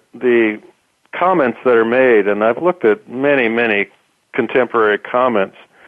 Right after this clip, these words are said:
most of the people are writing about how poor the, the people are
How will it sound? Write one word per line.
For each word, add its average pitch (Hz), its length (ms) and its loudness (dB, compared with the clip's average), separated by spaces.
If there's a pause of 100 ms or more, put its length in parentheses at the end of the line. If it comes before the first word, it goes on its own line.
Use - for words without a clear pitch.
(380)
most 196 300 0 (100)
of 156 80 -8
the 151 80 0
people 143 320 0
are 120 100 4
writing 127 380 0
about 113 260 0
how 110 200 0
poor 131 420 0
the, 120 160 -4 (320)
the 120 80 0
people 120 380 0
are 113 500 0